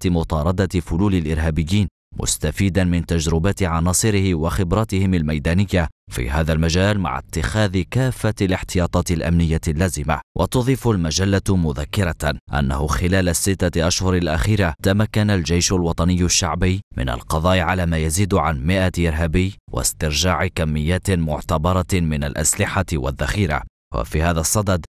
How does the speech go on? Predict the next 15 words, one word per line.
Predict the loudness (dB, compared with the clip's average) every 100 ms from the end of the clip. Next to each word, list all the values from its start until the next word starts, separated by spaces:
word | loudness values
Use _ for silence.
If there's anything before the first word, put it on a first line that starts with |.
| -2
أشادت | 0 2 2 2 0
المجلة | 0 0 0 0 2 2
بالهبة | 0 0 -2 0 0 0
التضامنية | -2 -4 -4 -2 0 2 2
للشعب | 0 0 0 0 -2
الجزائري | -4 -4 -2 0 2 0 -4 _ 0
المشحة | 4 4 2 0 0 -2 0
بالمشاعر | 2 2 0 0 2 0 0 -2
الدافقة | -2 0 0 -2 -4 -4 -4 _ -4
مع | -2 -2 -2
أبنائه | 0 2 2 0 0 2
من | 2
الجيش | 0 0 0 2 0
الوطني | 0 0 0 0 2
الشعبي | 2 2 -2 0 2